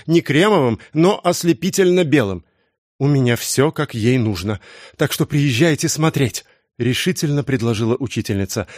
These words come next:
и сама добавила: «Хоть сегодня». «Хорошо, смогу у вас быть через полчаса»,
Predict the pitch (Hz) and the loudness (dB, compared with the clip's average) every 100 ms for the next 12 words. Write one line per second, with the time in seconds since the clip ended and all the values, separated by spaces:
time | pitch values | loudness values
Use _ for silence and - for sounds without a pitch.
0 | - - - 143 123 123 120 123 110 110 | -20 -8 -4 0 0 2 2 2 2 2
1 | 107 - - - - 220 170 104 90 80 | -2 -8 -4 -2 0 0 0 0 -4 -12
2 | _ _ _ _ - 123 147 180 - 135 | _ _ _ _ -4 0 2 0 0 2
3 | 117 - - - _ _ - - 151 156 | 2 0 -12 -20 _ _ -10 -2 2 2
4 | 139 208 196 135 143 190 147 156 196 - | 2 2 4 4 4 2 2 0 0 0
5 | 208 202 - 202 175 - - 107 | 0 0 2 2 2 -2 -4 -4